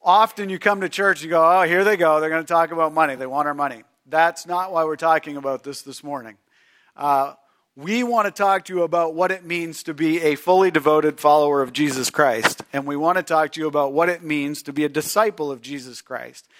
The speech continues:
And being a disciple is one who follows what it is that the master teaches. And God, in his wisdom, when he was writing scripture,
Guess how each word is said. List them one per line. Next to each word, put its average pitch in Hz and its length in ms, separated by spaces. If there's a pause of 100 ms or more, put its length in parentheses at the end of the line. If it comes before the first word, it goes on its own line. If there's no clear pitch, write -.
(400)
And 143 120
being 214 240
a 185 60
disciple 190 600
is 156 120
one 185 340
who 180 200
follows 180 920 (360)
what 175 180
it 202 140
is 175 320
that 175 180
the 175 100
master 175 640
teaches. 156 840 (840)
And 165 640 (400)
God, 185 680 (520)
in 180 220
his 170 260
wisdom, 175 640
when 170 160
he 180 140
was 175 200
writing 180 440
scripture, 175 720